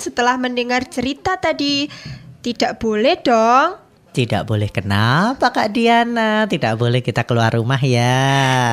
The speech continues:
Speaker 1: Iya, tidak boleh juga menyalahkan corona ya, teman-teman ya. Harus tetap semangat. Coba, masih semangat ya, teman-teman? Kak Diana boleh dong minta tolong sama teman-teman di rumah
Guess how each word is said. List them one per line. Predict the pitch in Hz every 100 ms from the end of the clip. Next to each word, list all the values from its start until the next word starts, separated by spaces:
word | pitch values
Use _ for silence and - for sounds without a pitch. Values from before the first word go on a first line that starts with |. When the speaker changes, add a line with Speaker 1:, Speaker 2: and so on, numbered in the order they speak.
| 233
Speaker 1:
Iya, | 262 277 302 294 302 311 320 330 320 277
tidak | 254 233 226
boleh | 240 240 254
juga | 240 208 - 269 349
menyalahkan | 440 302 247 247 247 330 339
corona | 320 294 277 285 294 392 415
ya, | 320
teman-teman | 277 269 269 262 262 339 339
ya. | 214 208 226 403 -
Harus | 240 240 220 277 466 -
tetap | 320 320 302
semangat. | - 311 302 381 415 381 359 359 349 349 349 349 349 - 269
Coba, | 247 240 - 254 247 220 - -
masih | 269 - 359 -
semangat | 415 370 392 427 440
ya, | 349
teman-teman? | 349 311 302 269 254 247 262 359 508 -
Kak | - -
Diana | 233 226 214 226 330 381
boleh | - 254 254 311 320
dong | 320 320 339 349 349
minta | 254 226 233
tolong | - 233 220 240 339
sama | 330 269 254
teman-teman | 262 247 247 240 240 240 240
di | 240
rumah | 233 240 220 247 359